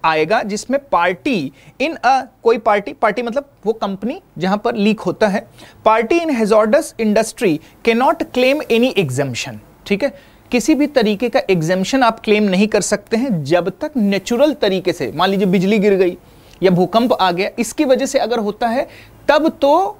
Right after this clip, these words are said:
आप कंपनसेशन ना पे करें। पर अगर किसी भी मैन मेड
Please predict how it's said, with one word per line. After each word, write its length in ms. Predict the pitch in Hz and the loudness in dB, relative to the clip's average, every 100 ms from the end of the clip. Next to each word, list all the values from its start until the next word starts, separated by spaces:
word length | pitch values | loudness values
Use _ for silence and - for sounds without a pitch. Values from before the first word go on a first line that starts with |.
| - | -4
आप 180 | 202 208 | -2 -2
कंपनसेशन 680 | 240 214 233 220 214 202 233 | -2 -2 -2 -2 -2 -2 -2
ना 220 | 180 190 | 0 0
पे 240 | 202 196 180 | 2 0 0
करें। 260 | 160 160 240 - - - | 0 -4 -8 -20 -20 -2
पर 220 | 233 196 - - - - - | 2 2 -2 -16 -20 -10 -2
अगर 220 | 208 320 | 0 0
किसी 440 | - 247 214 285 302 | -2 -2 0 0 0
भी 360 | 190 165 262 | 0 0 0
मैन 680 | 311 175 175 175 196 285 359 | 0 -2 0 2 2 2 0
मेड 420 | 330 240 226 190 | 0 2 2 0